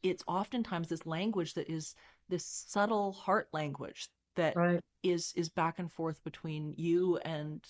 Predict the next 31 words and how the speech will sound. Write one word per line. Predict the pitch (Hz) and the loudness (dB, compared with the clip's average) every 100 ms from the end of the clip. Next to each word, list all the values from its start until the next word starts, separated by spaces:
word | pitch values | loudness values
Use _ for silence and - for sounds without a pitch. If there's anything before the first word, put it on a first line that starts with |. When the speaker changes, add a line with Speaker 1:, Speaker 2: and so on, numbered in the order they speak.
| - | -12
Speaker 1:
non-physical. | 160 160 160 160 151 147 135 - _ _ _ _ _ _ - - | -4 -2 -2 -2 -4 -4 -6 -6 _ _ _ _ _ _ -8 6
Speaker 2:
Right. | 226 214 | 10 10
And | 196 | 10
also | 214 254 254 208 | 10 8 10 10
the | 170 180 | 10 8
other | 196 208 190 | 8 8 4
thing | 180 170 | 4 4
that | 160 - | 4 4
people | 175 165 156 - | 2 4 2 0
sometimes | - 185 180 160 | 0 4 6 6
don't | 156 147 | 6 6
realize | 151 151 151 151 151 - - - | 6 8 8 6 4 -4 -18 -2
is | 160 | 6
that | 165 175 170 - - - _ _ | 10 12 12 8 -6 -20 _ _
we're | 175 190 | 6 8
not | 208 196 | 8 10
all | 180 156 | 10 8
visual. | 160 160 151 131 110 - - _ _ _ - - | 8 6 4 0 -2 -6 -14 _ _ _ -14 -10
So | - 175 170 165 165 165 | 6 12 12 12 12 8
you | 165 170 | 6 8
might | 170 175 180 - - | 8 8 6 2 -4
get | 160 180 175 - | 6 8 8 6
information | 170 170 160 160 156 147 | 4 6 4 4 2 0
in | - | 2
a | 151 | 2
completely | 143 - 165 165 262 240 190 | 2 2 2 6 6 8 6
different | 175 175 175 139 | 8 6 6 6
way | 165 160 160 | 8 8 6
than | 151 | 6
you're | 151 131 | 4 2
expecting. | - - 160 160 147 110 - | -2 2 2 4 0 -2 -2